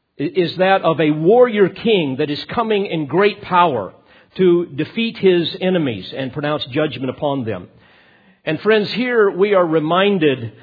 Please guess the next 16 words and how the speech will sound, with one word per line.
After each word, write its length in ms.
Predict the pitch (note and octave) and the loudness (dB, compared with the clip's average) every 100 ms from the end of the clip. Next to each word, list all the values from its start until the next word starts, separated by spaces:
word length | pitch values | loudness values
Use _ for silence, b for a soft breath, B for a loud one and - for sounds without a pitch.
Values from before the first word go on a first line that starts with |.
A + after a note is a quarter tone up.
| B | B
of 360 | - D3+ D3+ C3+ | -2 0 0 -2
the 80 | D3+ | -8
power 500 | - A#3 B3 G#3 D#3+ | -6 -2 2 2 2
of 80 | C#3 | 0
the 60 | |
Word 200 | D3 E3+ | 0 0
of 140 | D3 A#2 | 0 -2
God. 440 | D3+ A2 F#2 - _ b b b - | -4 -4 -8 -16 _ b b b -12
The 80 | |
power 380 | C3+ A3 A#3+ A3+ | -4 0 4 4
of 100 | F#3 | 4
the 60 | F3 | 2
Word 200 | F#3 G3+ | 2 2
of 160 | D3 | 2
God 280 | D#3 G3 F3+ | 2 4 2
that, 160 | E3+ | -2